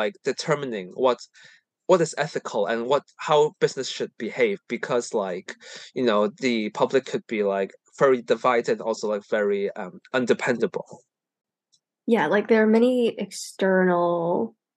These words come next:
Speaker 2: things that seem beyond our control, and sometimes, like, as a consumer myself, I feel very frustrated 'cause it's like, I can't get anything right. It's like, everything
Speaker 1: <laughs>
Speaker 2: I buy is probably horrible.
Speaker 1: <laughs>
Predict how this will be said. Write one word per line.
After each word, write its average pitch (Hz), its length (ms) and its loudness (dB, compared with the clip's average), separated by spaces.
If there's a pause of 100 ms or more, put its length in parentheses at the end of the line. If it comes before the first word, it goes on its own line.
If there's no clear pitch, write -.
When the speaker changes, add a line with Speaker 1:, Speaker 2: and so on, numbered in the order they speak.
(640)
Speaker 2:
things 165 360 -2
that - 200 -6
seem 165 220 -6
beyond 160 360 -4
our 170 100 -4
control, - 520 -2
and 208 120 -6
sometimes, - 480 -8
like, - 160 -14 (240)
as 160 100 -14
a 156 60 -12
consumer - 480 -10
myself, - 460 -8
I 147 200 -8
feel 147 200 -6
very 139 280 -4
frustrated - 580 -10
'cause - 160 -16
it's - 140 -14
like, - 140 -12
I - 80 -8
can't - 280 -10
get - 160 -4
anything 160 340 -4
right. 156 340 -2 (380)
It's - 80 -2
like, 180 160 2
everything 202 580 6
Speaker 1:
<laughs> 185 300 -8
Speaker 2:
I 190 120 -2
buy 185 420 4 (460)
is 190 140 0
probably 180 320 4
horrible. 180 640 0
Speaker 1:
<laughs> - 40 -20